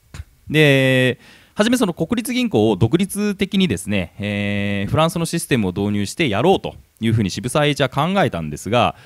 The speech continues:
これ実はですね、えー、創業して何年間かで潰れます。で、潰れてしまって、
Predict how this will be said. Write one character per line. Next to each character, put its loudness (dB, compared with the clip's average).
こ 8
れ 6
実 -6
は 4
で 0
す -8
ね、 -4
え -2
ー、 -4
創 2
業 6
し -4
て 2
何 2
年 2
間 -2
か -6
で -8
潰 -2
れ 2
ま 0
す。 -10
で、 -4
潰 0
れ 2
て 0
し 0
ま 0
っ -2
て、 0